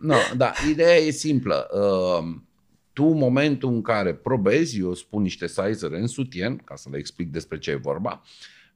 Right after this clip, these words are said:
pun, adică nici, sunt niște conformatoare de sân care echivalează cu un volum postoperator și tu alegi exact ce-ți place în aceste trei variante.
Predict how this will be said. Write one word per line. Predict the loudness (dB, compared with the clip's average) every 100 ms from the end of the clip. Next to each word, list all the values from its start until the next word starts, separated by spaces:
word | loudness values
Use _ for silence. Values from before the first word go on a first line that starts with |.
| -2
pun, | 2 4 4
adică | 0 -2 -4
nici, | -4 -4 -6
sunt | -4 0
niște | 0 -2 -4 -2 -2 -2
conformatoare | -4 -4 0 -2 0 -4 -4 -4 -2 -4
de | -6
sân | -10 -6 -6
care | -6 -6 -6
echivalează | -6 -6 -4 0 -2 -4
cu | -6 -2
un | -2
volum | -2 -2 -2 -2
postoperator | -2 -2 -2 -2 -2 -2 -2 -4 -6 _ _ _ _
și | -4 -2 0 -4 -8 _ -6
tu | 4
alegi | 6 6 4 2 0
exact | -2 -4 -6 -8 -20 _ _
ce-ți | 0 0 2
place | 0 0 0
în | -2
aceste | -2 -6 -6
trei | -4 -2 2
variante. | 2 2 0 -2 -8